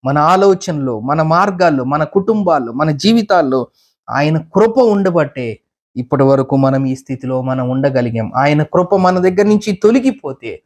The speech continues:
మనం నాశనం అయిపోయే స్థితిలో, పతనం అయిపోయే స్థితిలో, దేవునికి దూరం అయిపోయే స్థితిలో మనం ఉంటాం.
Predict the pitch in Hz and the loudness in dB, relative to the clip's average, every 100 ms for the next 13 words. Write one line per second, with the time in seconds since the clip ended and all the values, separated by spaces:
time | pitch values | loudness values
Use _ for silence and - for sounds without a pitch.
0 | _ _ _ - 117 120 127 147 - 143 | _ _ _ -8 -2 0 2 0 0 2
1 | 135 127 127 123 - 123 123 123 147 151 | 2 2 2 0 0 -6 -2 -2 0 0
2 | 208 196 165 156 139 - 123 120 117 113 | 2 2 2 -2 -6 -6 -14 -10 -8 -10
3 | _ _ _ - 139 175 185 190 156 190 | _ _ _ -2 2 4 4 0 2 4
4 | 254 247 220 202 185 - 147 135 131 123 | 4 2 -2 -2 -4 -4 -8 -4 -4 -2
5 | 117 113 113 117 113 104 | -4 -6 -6 -2 -2 -2